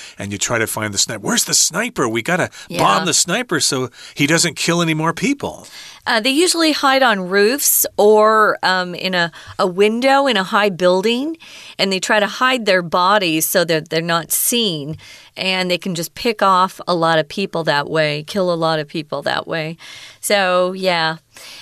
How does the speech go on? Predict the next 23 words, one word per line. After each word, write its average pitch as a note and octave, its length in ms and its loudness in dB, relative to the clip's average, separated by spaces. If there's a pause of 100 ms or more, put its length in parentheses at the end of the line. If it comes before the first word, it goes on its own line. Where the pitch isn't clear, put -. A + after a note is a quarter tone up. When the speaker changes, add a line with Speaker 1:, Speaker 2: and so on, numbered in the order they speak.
(120)
Speaker 2:
um, G3 380 0
they G3+ 160 2
were G#3+ 80 4
able G#3 220 0
to F3+ 120 -2
take G#3 340 0
him F3+ 140 0
out. E3+ 540 -2
So A3 200 2
praise C#4 640 0
was G#3 240 0
given A#3+ 360 -2
to G#3 120 -2
the E3+ 100 -2
Dallas E3+ 440 0
police G#3 520 -2
chief F#3 560 -4 (380)
for C4 140 2
handling B3+ 600 0
the E3+ 80 -2
situation E3+ 840 -2 (100)
efficiently. D#3+ 1080 -2 (500)
Um, E3 460 -2